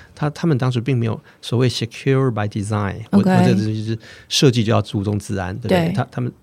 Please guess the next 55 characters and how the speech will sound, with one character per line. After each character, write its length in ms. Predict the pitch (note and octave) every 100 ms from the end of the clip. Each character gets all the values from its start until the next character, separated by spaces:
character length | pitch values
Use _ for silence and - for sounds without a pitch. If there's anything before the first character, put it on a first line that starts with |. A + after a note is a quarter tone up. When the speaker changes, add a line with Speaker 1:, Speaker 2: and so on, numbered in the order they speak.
| _
Speaker 1:
呃， 100 | E3
很 140 | C3 A2+
多 220 | B2+ B2+ - _ -
制 200 | - B2+
造 160 | A#2+
厂 200 | G#2 -
商 160 | G#2+ G#2+
当 120 | A#2
时 120 | A#2
没 160 | F#2+ F2+
这 80 | C3+
个 80 |
想 160 | G#2+ - C#3
法。 180 | - -
Speaker 2:
是。 260 | - - F3 G#3 - - - - -
Speaker 1:
那 260 | G3 F3+ - _ _
他 180 | - F3+
把 180 | E3+ F2+
他 300 | - A#2+ A#2+
的 360 | A2+ A2 G2+ -
机 200 | - B2+
台 200 | A2 G#2
给 200 | G#2 G#2
你， 160 | A2
上 160 | A#2 A#2+
面 140 | A2+
就 140 | A2+ G#2
搭 200 | F#2+ G2+
着 140 | A2+
旧 240 | - C#3 A2
的 120 | - B2 -
Speaker 2:
对。 100 | G3
Speaker 1:
operating 320 | F3 A2 A2 G2+
system。 300 | A#2+ - - -
那 120 | E3+ - - - -
你 180 | B2+
要 260 | B2 E3 D3+
更 320 | - B2 A#2
新， 380 | - - G#2+ A#2 - -
其 160 | B2+
实 160 | A#2 A2+
是 240 | - - - _ -
很 180 | - A#2
贵 180 | B2+ C3
成 220 | - G#2+
本 180 | G#2+ A#2
的。 120 | -
我， 80 | C3
Speaker 2:
没 100 | G3+
错。 60 | C3
Speaker 1:
我 40 |
们 160 | C#3 F#3
有 140 | A#2
一 60 | A2+
个 200 | A2